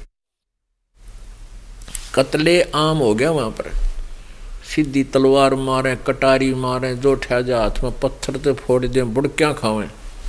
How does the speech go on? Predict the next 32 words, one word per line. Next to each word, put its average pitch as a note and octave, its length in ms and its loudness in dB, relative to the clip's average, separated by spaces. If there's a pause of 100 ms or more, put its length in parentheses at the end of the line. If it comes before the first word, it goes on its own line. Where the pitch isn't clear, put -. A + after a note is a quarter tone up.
(920)
मुंह D#3+ 240 4
से D3+ 200 4
काट A#2+ 340 2
रहे A#2+ 220 -4
पागलों B2+ 680 -2
की A2 80 -6
तरह। - 280 -10 (840)
तो B2+ 80 0
पुण्यात्माओं, D3+ 720 -2 (1080)
परमात्मा C#3 560 -2
ने, D3+ 280 -4 (1040)
पूर्ण D3 200 0
ब्रह्म D#3 280 2
ने D#3+ 180 0
आकर C3 320 2
के C#3+ 140 -4
ये C3 160 0
ज्ञान B2+ 320 0
बताया A#2 360 0
है C#3+ 180 -2
कि D3+ 140 -4
ये C#3+ 280 2
जो C#3 160 0
तुम C3+ 260 -6
आपके B2+ 340 -2
सदग्रंथों B2 680 -2
में E3 140 -2
जो B2+ 120 2
लिखा A2 320 -2
है, A#2 240 -6 (680)
इसको B2 260 -2
समझो, D#3 580 -2